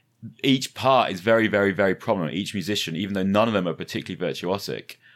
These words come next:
um, really carved his own path. A bit like old Beatles records almost, or old Motown, where there's four distinct things happening, and they're all quite basic, but completely and almost contradictory in some places, especially between the guitar work. I mean,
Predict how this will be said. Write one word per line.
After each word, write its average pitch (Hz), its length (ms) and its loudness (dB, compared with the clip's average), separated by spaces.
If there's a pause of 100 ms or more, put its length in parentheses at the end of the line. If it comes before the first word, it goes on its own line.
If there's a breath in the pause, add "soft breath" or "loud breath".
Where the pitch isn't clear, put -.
(160 soft breath)
um, 87 300 2
really 107 280 2
carved 101 320 2
his 87 140 -6
own 87 120 -2
path. 87 240 -4
A 85 60 -2
bit 95 180 0
like 117 280 0
old 113 320 0
Beatles 92 320 0
records 80 260 -4
almost, 67 400 -8
or 82 120 0
old 98 200 2
Motown, 95 480 0
where 80 160 -2
there's 82 160 -4
four 110 300 0
distinct - 680 -4
things 95 340 -6
happening, 73 520 -6 (320 loud breath)
and 92 160 0
they're 92 200 2
all 117 400 2
quite - 400 0
basic, 104 480 -2
but - 220 -4 (280)
completely 98 840 -6 (460 loud breath)
and 101 140 -4
almost 135 320 0
contradictory 127 500 -2
in 87 120 -2
some 73 140 -10
places, 87 260 -2
especially 110 320 -2
between - 240 -8
the 82 60 -4
guitar 101 380 0
work. 73 280 -2
I - 20 -8
mean, 85 320 -8